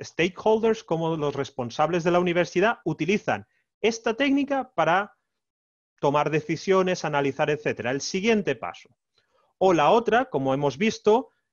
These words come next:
la, la técnica considera las cosas en la mochila hasta que las sacas. Quizás sería bueno incorporar, cuando tú intentas sacar una mochila, ah,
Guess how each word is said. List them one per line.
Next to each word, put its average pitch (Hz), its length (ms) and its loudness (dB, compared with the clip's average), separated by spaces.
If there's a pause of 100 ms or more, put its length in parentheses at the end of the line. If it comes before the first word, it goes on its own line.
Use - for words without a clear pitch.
la, 131 440 2
la 131 200 0
técnica 170 360 0
considera 165 600 0
las 139 220 -4
cosas 165 320 -6
en 156 80 -4
la 151 100 0
mochila 180 400 0
hasta 170 240 -4
que 151 80 -2
las 139 200 0
sacas. 202 440 -4
Quizás 151 360 -4
sería 156 260 -2
bueno 208 320 2
incorporar, 147 680 -2 (480)
cuando 147 340 2
tú 220 140 -2
intentas 202 480 0
sacar 170 420 -2
una 208 160 2
mochila, 202 580 0
ah, 135 200 0